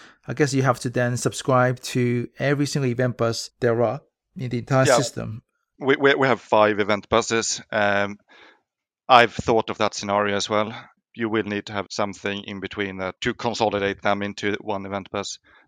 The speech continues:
Speaker 2: That's true. I don't have a, I mean, it's, it's not a good reason apart from structuring that why we went for these event buses. Uh, I think it's just to g-, get some structure.
Speaker 1: Okay, sure. I don't mean to say that, uh, it's, uh, you know, it's, it's wrong or it's bad. Uh, it's just that it's, uh,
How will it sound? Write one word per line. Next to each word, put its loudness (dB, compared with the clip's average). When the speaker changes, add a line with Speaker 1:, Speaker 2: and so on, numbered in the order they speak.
Speaker 2:
That's -6
true. -2
I 2
don't 6
have 2
a, -2
I -4
mean, -2
it's, -20
it's -12
not -2
a -2
good -4
reason -2
apart -2
from -8
structuring -4
that -2
why -2
we -6
went -4
for -6
these -8
event -6
buses. -8
Uh, 0
I -2
think -6
it's -8
just -4
to -10
g-, -18
get -2
some -10
structure. -4
Speaker 1:
Okay, -2
sure. 0
I 0
don't 2
mean 0
to -8
say 0
that, -4
uh, -2
it's, -6
uh, -6
you -10
know, -10
it's, -12
it's -10
wrong 4
or -6
it's -12
bad. -2
Uh, -4
it's -6
just -6
that -6
it's, -8
uh, -6